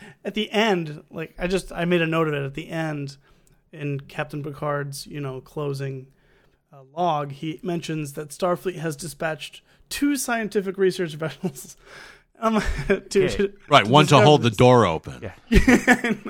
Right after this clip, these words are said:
Speaker 2: Yeah, now, now look, Daniel, we know that Starfleet only has one scientific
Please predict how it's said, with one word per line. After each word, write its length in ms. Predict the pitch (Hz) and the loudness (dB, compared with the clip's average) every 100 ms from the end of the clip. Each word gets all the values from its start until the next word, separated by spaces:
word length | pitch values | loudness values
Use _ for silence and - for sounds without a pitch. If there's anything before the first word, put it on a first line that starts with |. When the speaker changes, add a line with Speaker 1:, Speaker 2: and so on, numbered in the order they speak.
| 185 - | -10 -6
Speaker 2:
Yeah, 200 | 147 147 | -6 -4
now, 200 | 165 170 190 | 0 0 2
now 180 | 185 | 0
look, 200 | 175 165 | 2 0
Daniel, 300 | - 113 110 | -4 -6 -6
we 180 | 127 185 | -4 -2
know 300 | 180 131 117 | 0 0 -2
that 140 | 113 117 | -6 -10
Starfleet 440 | - 151 143 151 | -4 -4 -2 -6
only 260 | 147 156 151 | -4 -4 -4
has 200 | 123 117 | -4 -8
one 720 | 117 120 139 151 160 160 165 | -10 -4 -2 -2 -2 -4 -8
scientific 880 | - - 156 143 135 135 135 135 127 | -12 -8 -4 -4 -4 -8 -8 -8 -10